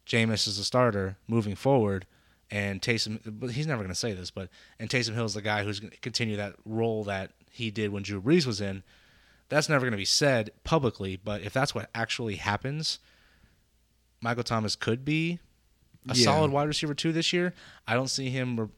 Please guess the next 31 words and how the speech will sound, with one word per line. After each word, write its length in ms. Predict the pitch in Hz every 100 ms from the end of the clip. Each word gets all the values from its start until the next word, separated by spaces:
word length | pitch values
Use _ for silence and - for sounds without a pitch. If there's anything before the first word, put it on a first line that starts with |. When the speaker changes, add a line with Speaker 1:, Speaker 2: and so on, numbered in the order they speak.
| -
Speaker 1:
you 100 | 120
know, 120 | 110 104
returning 440 | 110 - 131 123
that 240 | 107 101 - - - - - - - -
top 280 | - 113 110
five 400 | - - 98 117
receiver, 520 | 131 - 151 147 156 156 _ -
but, 300 | 110 101 -
I 40 | 104
mean, 100 | 104
w-, 220 | 104 104 _
you 160 | - 110
know, 80 | 98
we'll 160 | 107
see. 240 | 110 95 80 -
Speaker 2:
Yeah, 280 | 147 151 131
I 20 |
mean, 160 | 143 143
for 160 | -
right 200 | 147 160
now, 420 | 139 139 147 120 120
I 100 | 117
mean, 200 | 123 120 -
I'm 160 | 139
more 200 | 156 139
comfortable 520 | - 127 117 117 117
taking, 560 | 110 127 113 123 113 110
like, 200 | 117 107
a 60 | 113
Keenan 420 | - 147 135 120
Allen 440 | 110 131 113 104